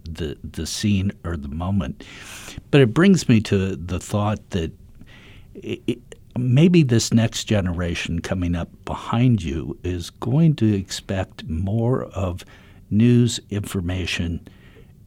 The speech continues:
as a, as an experience,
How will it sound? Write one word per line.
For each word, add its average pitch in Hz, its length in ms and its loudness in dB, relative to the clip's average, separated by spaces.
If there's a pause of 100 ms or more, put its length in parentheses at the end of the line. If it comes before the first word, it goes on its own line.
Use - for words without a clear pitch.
(200)
as 92 340 -4
a, 92 380 -2 (340)
as 92 240 -2
an 95 160 0
experience, - 1040 -6